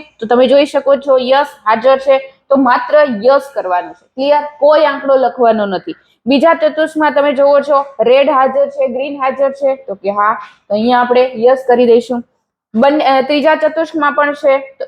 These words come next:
આવી રીતે બધામાં યસ કરવાનું છે. પાંચમા ચતુષ્કની અંદર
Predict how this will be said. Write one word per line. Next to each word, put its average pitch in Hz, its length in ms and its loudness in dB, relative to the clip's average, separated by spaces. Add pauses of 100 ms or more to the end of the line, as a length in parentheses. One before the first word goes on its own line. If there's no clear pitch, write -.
(140)
આવી 294 280 0
રીતે 269 340 0
બધામાં 262 720 0 (300)
યસ 254 300 0
કરવાનું 220 400 -2
છે. 262 100 0
પાંચમા 277 720 0
ચતુષ્કની 294 580 -4
અંદર 233 280 -2